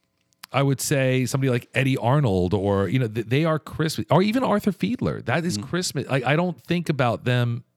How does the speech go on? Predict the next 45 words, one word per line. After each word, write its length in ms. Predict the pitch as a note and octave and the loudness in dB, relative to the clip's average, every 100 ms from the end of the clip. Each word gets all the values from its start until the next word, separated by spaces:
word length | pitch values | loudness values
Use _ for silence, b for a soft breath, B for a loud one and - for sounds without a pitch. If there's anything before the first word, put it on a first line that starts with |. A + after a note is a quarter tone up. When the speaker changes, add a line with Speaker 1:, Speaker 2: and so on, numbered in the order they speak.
| _ _ - | _ _ -16
Speaker 1:
uh, 60 | B2 - | -14 -8
anything 380 | C#3+ E3+ F3+ E3 | -2 0 0 0
else 180 | D3+ - | 0 0
they 180 | C#3 | 0
did. 300 | B2+ C#3 F2 - B B B | 2 2 0 -2 B B B
Whereas 260 | C3 C3+ | 2 2
Andy 220 | C3+ F#3 | 0 0
Williams, 400 | F#3 E3+ D#3+ C3 | 2 2 2 2
I 80 | C3 | 0
am 240 | G#2+ B2+ B2 | 0 -2 -2
familiar 340 | A#2+ A2+ G#2+ | -4 0 0
with, 220 | G#2 G2 | 0 0
you 60 | F2+ | -2
know, 100 | F#2 | -2
"Can't 320 | - B2 B2+ | -2 -2 0
Get 220 | B2+ B2 | -2 -2
Loose 340 | B2 B2 A#2+ D3+ | 0 -2 0 -2
of 80 | |
Losing 260 | B2 A2+ G#2 | -2 -2 -2
You." 160 | F#2 G2 | 0 0
You 60 | |
know, 120 | G#2 G2 B B | 0 -2 B B
I 100 | A#2 | 0
know 240 | B2+ D3 D3 | 4 4 4
that, 300 | C#3 B2 - | 2 0 2
but 240 | A#2+ - - A#2 | 0 0 -16 -8
most 260 | C#3+ D3+ F#3 | -2 0 0
of 60 | F#3+ | 0
these 160 | A#2 | -2
people 180 | B2+ A#2 | -2 0
I 60 | G#2+ | 0
identify 340 | A2+ A2+ G#2+ | 0 0 2
with 220 | G#2 G2 | 2 2
as 100 | F2+ | 0
Christmas 380 | - D3+ - A2+ | 0 -2 0 0
<laughs> 80 | F2+ | 2
artists, 320 | - A2 - | 4 2 0
I 80 | A#2+ | 0
don't 120 | C3+ | 4
Speaker 2:
Right. 160 | G2 D#2 | 4 2
Speaker 1:
think 180 | D3 D3+ | 0 2
about 300 | B2+ F#2+ - | 0 0 0
them 200 | G#2+ F#2+ | -2 0
as 220 | F2+ F#2 | -2 -2
be-, 240 | - G#2 | -2 -4